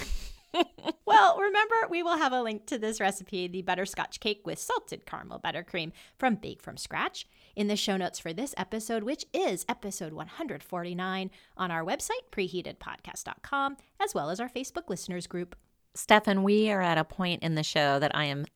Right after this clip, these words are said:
Speaker 1: so excited about. I am hoping I don't, um, squeal in excitement. <laughs> It is our third season blue ribbon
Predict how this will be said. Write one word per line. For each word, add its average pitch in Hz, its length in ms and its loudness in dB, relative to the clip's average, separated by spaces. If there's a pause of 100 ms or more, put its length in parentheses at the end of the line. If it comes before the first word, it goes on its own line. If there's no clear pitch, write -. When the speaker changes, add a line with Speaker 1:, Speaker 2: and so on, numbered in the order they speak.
Speaker 1:
so - 320 6
excited 139 480 4
about. 123 320 4
I 143 60 4
am 139 260 0
hoping 165 320 2
I 147 60 2
don't, 139 280 2
um, 131 260 0
squeal 127 500 2
in 139 120 0
excitement. 131 640 -2 (200)
<laughs> - 100 6 (580)
It 233 200 8
is 175 300 8
our 170 200 8
third 196 640 6
season 160 680 2
blue 147 520 2 (120)
ribbon 139 560 2